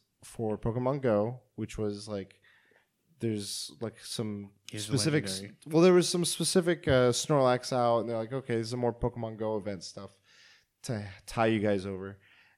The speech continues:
Speaker 1: And then there was a sequel to Detective Pikachu,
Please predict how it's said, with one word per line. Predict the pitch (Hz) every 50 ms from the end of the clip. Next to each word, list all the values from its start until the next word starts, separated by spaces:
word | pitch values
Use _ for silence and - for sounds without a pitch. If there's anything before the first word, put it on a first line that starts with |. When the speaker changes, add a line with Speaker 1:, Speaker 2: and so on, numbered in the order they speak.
| _ -
Speaker 1:
And | 123 113 113
then | 113 117 117 117
there | 107 117 113 110
was | 107 110 110 107 104 101 95 - - - -
a | - 110 101
sequel | - - - - 175 147 - 160 156
to | 156 156
Detective | 147 147 139 135 147 139 135 - 147 143 -
Pikachu, | - 117 - - - - - 107 107 117